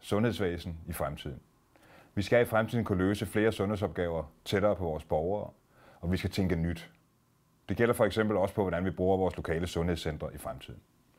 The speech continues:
Vi skal, så vidt det er muligt, sikre vores borgere gode behandlinger, opfølgninger og undersøgelser ude lokalt,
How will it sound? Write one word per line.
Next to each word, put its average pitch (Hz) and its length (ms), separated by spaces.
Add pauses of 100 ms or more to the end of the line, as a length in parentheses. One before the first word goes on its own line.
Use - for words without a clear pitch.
(640)
Vi 107 80
skal, 120 140
så 117 100
vidt 135 140
det 143 60
er 127 40
muligt, 117 340
sikre 120 420 (300)
vores 98 180
borgere 98 480
gode 127 260
behandlinger, 113 720
opfølgninger 107 540
og 85 280
undersøgelser 90 640 (220)
ude 127 280
lokalt, 87 560